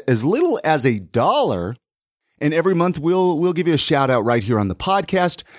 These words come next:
There is also a link with this episode's show notes as well, uh, for Patreon if you want to, uh, become a supporter, which we could always use more supporters 'cause we have a lot of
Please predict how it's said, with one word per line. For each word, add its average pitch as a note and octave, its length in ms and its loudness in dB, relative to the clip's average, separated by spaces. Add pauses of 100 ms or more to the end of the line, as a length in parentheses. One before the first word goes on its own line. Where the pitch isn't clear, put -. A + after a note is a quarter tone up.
(160)
There C3+ 120 2
is A#2+ 80 -2
also C#3 280 2
a B2 80 2
link B2 400 -2 (160)
with A2 300 -4
this B2+ 200 0
episode's G#2+ 580 0
show B2 360 2
notes G2+ 420 0 (260)
as G2+ 220 0
well, G#2 400 0
uh, F#2 140 0
for F#2 160 -8
Patreon F#2 440 -2
if - 160 -6
you F#2+ 120 0
want F2+ 320 -2
to, G#2+ 260 0
uh, G#2+ 80 2
become A2+ 240 0
a D3 60 2
supporter, G3+ 440 0
which - 440 -2 (420)
we A2 460 -4
could - 180 -2
always B2 240 2
use C#3 180 0
more C#3 160 0
supporters A#2+ 520 -2
'cause F#2+ 160 -8
we G#2+ 80 0
have G#2 80 0
a G2+ 40 2
lot A2+ 220 2
of G#2+ 160 0